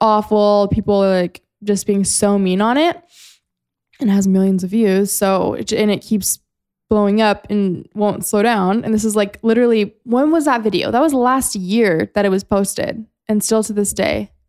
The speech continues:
I get comments on it. So me being me, I try to sometimes go back and forth with people and I'll be like, "Oh, like, that was over three years ago and we're in such a great place now." And it's great to see how marriages can really heal and people can really change. And it's such a story of redemption. And people are like,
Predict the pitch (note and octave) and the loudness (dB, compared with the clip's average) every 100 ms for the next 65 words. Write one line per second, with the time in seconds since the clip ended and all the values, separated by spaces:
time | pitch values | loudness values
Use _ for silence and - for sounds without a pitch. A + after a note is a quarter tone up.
0 | - - - - G3 - - - - - | -10 -8 -6 -8 -8 -8 -12 -16 -20 -20
1 | - _ _ _ - A#3 A3+ G#3+ G3+ - | -20 _ _ _ -2 2 4 4 2 0
2 | - _ _ _ A#3 A3 A#3 C#4 D4+ C4 | -6 _ _ _ 0 2 2 2 4 4
3 | G3+ G3+ G#3 - G3+ - G#3 G3+ G#3 G3+ | 4 2 0 0 -2 0 0 0 0 0
4 | G3+ G#3 G3+ - G3 F#3+ F#3+ G#3 G3 G3 | 2 0 0 0 0 0 0 -2 0 0
5 | G3 G3+ - G3 G3 G3 G3 F#3 G3 F#3+ | 0 -2 0 0 0 0 0 0 0 0
6 | F#3 - A3 G#3 G3 G3 G3+ G#3+ G#3 G3+ | 0 0 0 2 0 0 0 2 2 0
7 | - G#3 G#3 G#3+ G3+ G#3 G#3+ G3+ G3+ G3 | 0 2 2 0 0 0 2 2 2 0
8 | G3+ G3 G3 G3 G3 F#3+ F#3+ F#3+ G3 G3 | 0 0 2 2 2 0 0 0 -2 -4
9 | - - - - B3 A#3 - A3 G#3+ G#3 | -6 -8 -8 -2 0 0 0 0 2 2
10 | G3 F#3+ - - G#3 G3 G#3+ - G#3 G3+ | 0 -2 -8 -2 -2 0 -4 -2 -2 0
11 | G3+ F#3+ F#3+ - - - - _ G#3+ G#3+ | 0 0 0 -4 -14 -20 -20 _ 2 2
12 | G#3+ A3 - G#3+ G3+ G3+ G3 F#3 - A3 | 4 2 2 0 2 2 2 0 -2 2
13 | A3 A3 G#3+ G3+ G#3 F#3+ G#3 - G3+ G3 | 4 4 2 2 0 0 -2 0 0 0
14 | F#3+ - - G#3 G3+ G3+ G3+ G3 F#3+ - | 0 -2 -2 0 2 0 0 0 -2 -2
15 | G3 F#3+ G3 - G3 F#3+ F#3+ G3+ - A3 | -4 -2 -2 0 0 0 -2 -4 0 0
16 | A3 - G#3 G3+ G#3 G3 F#3+ G3+ G#3+ - | 0 0 0 0 -2 -2 -2 -2 -4 -8